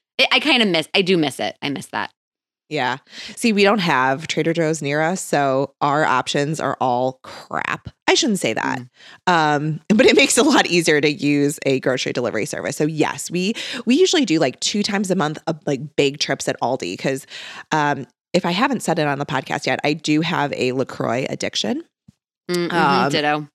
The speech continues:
Speaker 2: <laughs>
Speaker 1: My whole family does. <laughs>
Speaker 2: It's bad. I mean,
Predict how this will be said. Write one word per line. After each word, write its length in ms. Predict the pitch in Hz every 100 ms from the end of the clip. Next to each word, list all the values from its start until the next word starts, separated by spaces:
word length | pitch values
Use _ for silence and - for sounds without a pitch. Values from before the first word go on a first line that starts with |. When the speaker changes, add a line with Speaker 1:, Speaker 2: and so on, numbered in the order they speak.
| -
Speaker 2:
<laughs> 720 | - 269 - - - - -
Speaker 1:
My 80 | 202
whole 160 | 294
family 300 | 262 202 196
does. 340 | 170 156 156 - 196
<laughs> 140 | - -
Speaker 2:
It's 240 | 320 -
bad. 580 | - 214 262 277 233 185 -
I 80 | 233
mean, 280 | 233 214